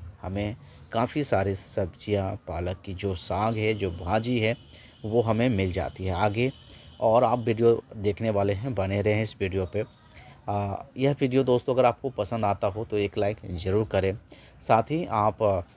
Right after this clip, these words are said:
ज़रूर, आ, बताएं कि आप इस वीडियो को किस शहर से देख रहे हैं, ताकि मैं देखना चाहता हूं कि हमारी वीडियो कहां-कहां तक, आ, जाती है और, आ, कौन-कौन से लोग देखते हैं। तो आप अपने शहर के नाम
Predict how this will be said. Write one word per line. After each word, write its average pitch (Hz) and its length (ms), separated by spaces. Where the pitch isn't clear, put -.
ज़रूर, 117 440
आ, 95 240
बताएं 107 380
कि 120 100
आप 101 200
इस 135 140
वीडियो 113 260
को 113 180
किस - 300
शहर 107 220
से 135 160
देख 113 220
रहे 110 80
हैं, 113 80
ताकि 104 400
मैं 104 300
देखना 107 360
चाहता 101 280
हूं 104 80
कि - 100
हमारी 101 300
वीडियो 117 280
कहां-कहां 98 600
तक, - 320
आ, 92 260
जाती 98 380
है 104 100
और, 107 160
आ, 92 200
कौन-कौन 113 380
से 107 140
लोग 101 240
देखते 98 280
हैं। 101 160
तो 110 120
आप 98 180
अपने 107 300
शहर 131 240
के 131 140
नाम 110 280